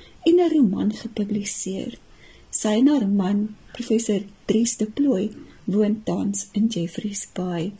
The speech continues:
Ek lees 'n gedig op bladsy aggendertig, getiteld Mis. 'n Waas van vog hang oor die dorp,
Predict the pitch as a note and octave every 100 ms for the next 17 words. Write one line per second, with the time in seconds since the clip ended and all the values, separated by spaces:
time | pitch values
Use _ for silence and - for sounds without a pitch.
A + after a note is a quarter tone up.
0 | - - - - - - - - - F#4
1 | - G#3 G3+ A3 - - - - - C#4
2 | C#4 D#4+ - F#3 - G#3 G3 - - G#3+
3 | - F#3+ - A3 G#3+ F3 E3+ - - -
4 | - - - - - - C#4 C4+ G#3+ G#3+
5 | G3 F#3+ G3+ - - - G3+ G3 F#3 -
6 | - - - - - - - - G#3+ G3+
7 | G#3 A3+ D#4 - F#4 E4 - - G#3+ A3
8 | - F#3 G#3+ A3 G#3+ G#3+ - F3 F3+ A3+
9 | -